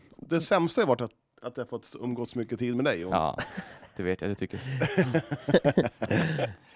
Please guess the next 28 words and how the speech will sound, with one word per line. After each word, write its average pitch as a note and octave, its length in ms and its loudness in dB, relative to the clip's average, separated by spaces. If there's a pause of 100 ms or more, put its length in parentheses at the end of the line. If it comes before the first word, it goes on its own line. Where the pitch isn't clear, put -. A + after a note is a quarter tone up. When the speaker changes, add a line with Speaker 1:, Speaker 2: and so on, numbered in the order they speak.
(160)
Speaker 2:
Ja, B2+ 80 10
men C3 80 8
det C3 60 10
har D#3 80 12
varit F3 200 6
härligt. D#3 580 4
Man, D3+ 240 2
eh, D3 340 -2
man B2 340 -8 (120)
Speaker 1:
Kul G3+ 300 6
år! G#2+ 280 6 (220)
Speaker 2:
Ja, F#3 320 8
men F#3 140 0
det E3+ 40 -2
är - 20 -4
så E3+ 100 2
här, D#3 60 4
folk D3+ 240 6
hejar D3+ 180 6
på D3+ 120 0
stan B2 320 6
och A#2 460 4
så C3 100 -6
här, A2 440 -2
eh, D3 60 -2
trevligt. - 560 -8 (100)
Mycket D3+ 220 -2
trevligt. A#2+ 380 0